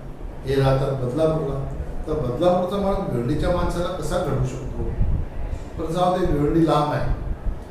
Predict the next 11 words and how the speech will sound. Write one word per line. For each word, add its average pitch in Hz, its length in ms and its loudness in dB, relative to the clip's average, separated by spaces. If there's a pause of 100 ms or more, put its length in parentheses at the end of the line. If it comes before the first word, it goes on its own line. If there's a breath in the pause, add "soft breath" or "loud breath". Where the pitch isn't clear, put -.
(160)
तुमच्या 156 260 0
आजूबाजूच्या 202 680 8
परिसरात 202 480 4
कोणाला 190 340 4
घडवलं 180 360 4
असेल 160 300 4
तर 160 60 0
एखाद 151 280 0
तर 175 60 -2
माणूस 147 300 0
दाखवा, 185 580 -2